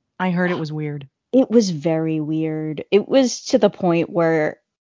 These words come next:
Speaker 2: I was looking away. I was just like, "I don't wanna watch this. This is really, really uncomfortable."
Speaker 1: Gross. Yeah.
Speaker 2: Yeah. Um, but she says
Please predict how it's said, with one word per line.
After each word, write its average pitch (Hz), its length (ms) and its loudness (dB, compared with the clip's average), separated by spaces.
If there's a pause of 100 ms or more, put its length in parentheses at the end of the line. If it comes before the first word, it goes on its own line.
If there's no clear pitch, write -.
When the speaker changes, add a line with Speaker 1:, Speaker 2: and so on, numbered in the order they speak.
(280)
Speaker 2:
I 185 160 8
was 185 200 2
looking 170 320 -2
away. 151 420 -2
I 151 60 -2
was 170 140 -6
just - 180 -12
like, - 140 -8
"I 190 140 0
don't 254 220 2
wanna 196 280 2
watch 185 440 -6
this. 151 300 -4
This - 220 -10
is 185 340 -8
really, 180 340 -4
really 170 500 -2 (180)
uncomfortable." 160 840 0
Speaker 1:
Gross. - 100 -20 (120)
Yeah. 165 440 4 (600)
Speaker 2:
Yeah. 185 320 8
Um, 170 240 2 (360)
but 214 120 6
she 220 200 4
says 220 640 4